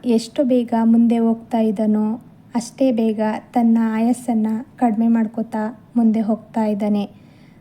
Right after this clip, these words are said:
ಇವಾಗಿನ ಜನರೇಷನ್ ಅಂತೂ ಓವರ್ ಥಿಂಕಿಂಗ್ ತುಂಬಾನೇ ಮಾಡ್ತಾರೆ. ಇವಾಗ ನೋಡಿ, ಮಕ್ಕಳಿಗೂ ಕೂಡ ಓವರ್ ಟೆನ್ಷನ್ ಅನ್ನೋದು ಕಾಮನ್ ಆಗ್ಬಿಟ್ಟಿದೆ.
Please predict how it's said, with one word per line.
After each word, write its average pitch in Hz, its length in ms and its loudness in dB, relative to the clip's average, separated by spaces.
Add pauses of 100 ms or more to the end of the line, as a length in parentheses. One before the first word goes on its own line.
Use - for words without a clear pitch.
(140)
ಇವಾಗಿನ 277 520 2
ಜನರೇಷನ್ 233 640 2
ಅಂತೂ 220 520 -2 (180)
ಓವರ್ 269 480 0
ಥಿಂಕಿಂಗ್ 233 520 2 (180)
ತುಂಬಾನೇ 240 520 4
ಮಾಡ್ತಾರೆ. 220 680 0 (1400)
ಇವಾಗ 262 380 2
ನೋಡಿ, 220 480 2 (120)
ಮಕ್ಕಳಿಗೂ 285 480 0
ಕೂಡ 240 280 -2 (400)
ಓವರ್ 240 360 0
ಟೆನ್ಷನ್ 240 460 0
ಅನ್ನೋದು 220 640 0 (380)
ಕಾಮನ್ 233 400 2
ಆಗ್ಬಿಟ್ಟಿದೆ. 220 840 -4